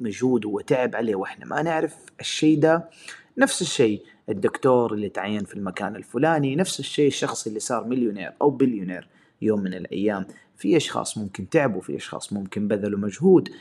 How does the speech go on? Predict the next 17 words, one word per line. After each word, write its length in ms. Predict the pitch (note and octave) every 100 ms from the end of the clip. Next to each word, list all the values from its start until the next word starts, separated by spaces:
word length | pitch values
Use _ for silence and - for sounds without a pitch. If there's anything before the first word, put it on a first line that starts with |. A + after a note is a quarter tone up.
| - - -
ففي 380 | F#3+ C4 C4
أفكار 400 | - - F3 D3+ -
كثير 400 | A2+ - C#3 B2+
تندرج 480 | - G#2+ G2 G2+ F#2
تحت 300 | - - -
هذه 240 | G#2 G#2
الأمور. 500 | F#2 C2 F#2 E2 - _ - _ -
لكن 440 | A#2+ - - - - _ _
فكرة 400 | - C#3+ E3 D#3 C#3+
another 360 | D3 D3 C#3 -
perspective 540 | - D3+ C#3+ F3 -
حناخذ 500 | - - A2+ A2 G#2+
مواضيع 440 | G2 G2 A2 G2+ -
كثير، 460 | - - D#3+ F#3+ - - _ -
ممكن 340 | C3+ A#2+ G#2+
الكثير 540 | G2+ - A#2 - G3 D#3+
يستفيد، 680 | - - A#2 - B2+ B2